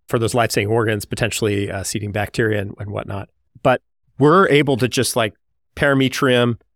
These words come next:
take the, the, the uterine veins is, is what's technically most challenging and why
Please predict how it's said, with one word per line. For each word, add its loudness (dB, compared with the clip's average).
take -2
the, 2
the, -4
the -4
uterine 4
veins 2
is, -2
is -4
what's -2
technically -4
most 0
challenging -4
and -6
why 2